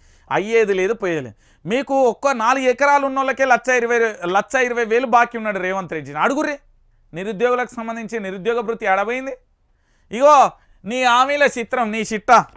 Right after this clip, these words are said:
ఓలమ్మో, ఓలమ్మో, ఓలమ్మో, దీన్ని చూసినప్పుడల్లా ఏమనిపిస్తాను తెలుసా? చిత్తకాయదం కంటే అధ్వానం చేసిర్రా దీన్ని.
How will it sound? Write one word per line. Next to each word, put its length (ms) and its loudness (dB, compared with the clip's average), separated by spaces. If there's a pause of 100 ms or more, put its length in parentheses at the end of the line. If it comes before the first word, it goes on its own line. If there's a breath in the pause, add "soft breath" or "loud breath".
(400)
ఓలమ్మో, 680 4
ఓలమ్మో, 680 0
ఓలమ్మో, 640 -2
దీన్ని 240 -2
చూసినప్పుడల్లా 760 -2
ఏమనిపిస్తాను 580 -4
తెలుసా? 400 -4 (720)
చిత్తకాయదం 500 -2
కంటే 240 -2
అధ్వానం 420 -2
చేసిర్రా 380 -6
దీన్ని. 300 -14